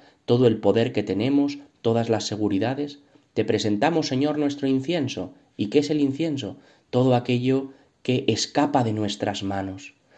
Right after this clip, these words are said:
todas nuestras ilusiones, preocupaciones, alegrías, penas, esperanzas, todo aquello que es como el incienso, que se eleva y que no podemos nosotros coger, aquello que no depende de nosotros.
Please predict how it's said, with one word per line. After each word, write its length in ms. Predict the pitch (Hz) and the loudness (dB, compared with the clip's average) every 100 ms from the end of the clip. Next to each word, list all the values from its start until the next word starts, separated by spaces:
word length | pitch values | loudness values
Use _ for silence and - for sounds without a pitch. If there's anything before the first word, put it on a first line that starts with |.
| - _ | -20 _
todas 280 | 110 113 113 | 0 0 0
nuestras 380 | 110 - 107 | -2 -2 -4
ilusiones, 680 | 110 101 - 120 131 131 131 | -2 -4 -2 0 0 -2 -6
preocupaciones, 1040 | - 107 101 98 95 - 120 135 135 131 - - - | -6 -6 -2 -4 -4 -4 -2 -2 -4 -8 -14 -20 -10
alegrías, 800 | 104 98 98 117 143 143 143 - - _ | -4 -4 -2 2 2 2 -2 -8 -18 _
penas, 460 | 120 143 147 147 - | 2 2 0 -6 -8
esperanzas, 760 | 113 - 101 117 143 147 147 - _ _ _ _ | -10 -4 -2 0 -2 -4 -8 -12 _ _ _ _
todo 260 | 147 156 | 6 6
aquello 420 | 143 143 143 147 147 | 6 6 6 4 2
que 180 | 113 | 0
es 140 | 117 117 | 0 0
como 260 | 123 117 | 0 2
el 100 | 107 | 2
incienso, 720 | 104 98 - 151 156 - 92 - - - _ | 2 0 0 0 0 -4 -8 -10 -20 -20 _
que 160 | - 113 | -2 0
se 340 | - 110 107 | 2 2 4
eleva 560 | 104 131 170 160 220 - _ _ _ _ _ | 6 4 4 2 -2 -8 _ _ _ _ _
y 120 | 104 | -8
que 160 | - 101 | -4 0
no 180 | 139 | 2
podemos 460 | 147 117 127 120 104 | 4 4 4 2 0
nosotros 480 | 107 - 110 104 - | -2 -2 -2 -2 -2
coger, 500 | 104 - 139 120 - _ _ _ _ _ | -4 -2 -2 -4 -6 _ _ _ _ _
aquello 480 | 107 - 120 123 120 | -12 -2 0 0 -2
que 240 | 110 104 107 | -2 -4 -2
no 180 | 117 | 0
depende 500 | 135 110 117 110 104 | 2 2 0 0 -2
de 100 | 95 | 0
nosotros. 580 | 95 95 95 92 92 - | -2 -2 -4 -6 -8 -14